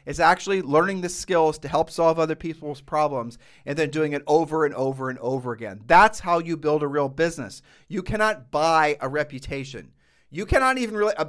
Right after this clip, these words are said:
and branding in itself, guys, truthfully, is a fallacy.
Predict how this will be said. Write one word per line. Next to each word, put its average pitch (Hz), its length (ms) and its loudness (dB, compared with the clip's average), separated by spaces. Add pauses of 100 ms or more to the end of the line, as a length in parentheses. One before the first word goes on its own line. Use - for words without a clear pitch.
(140)
and 165 180 -4
branding 202 400 -2
in 220 100 -2
itself, 214 440 0
guys, 220 280 -2
truthfully, 226 600 0 (260)
is 160 160 -4
a 160 60 -8
fallacy. 143 640 0